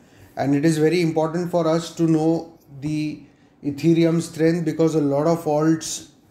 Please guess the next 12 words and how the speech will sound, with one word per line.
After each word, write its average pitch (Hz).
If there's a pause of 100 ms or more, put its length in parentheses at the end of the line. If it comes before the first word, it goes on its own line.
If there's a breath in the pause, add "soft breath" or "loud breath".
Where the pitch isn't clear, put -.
(320 soft breath)
and 139
a 147
lot 143
of 165
performance 160
of 156
a 156
lot 139
of 143
altcoins, 139
especially 139
DeFi, 131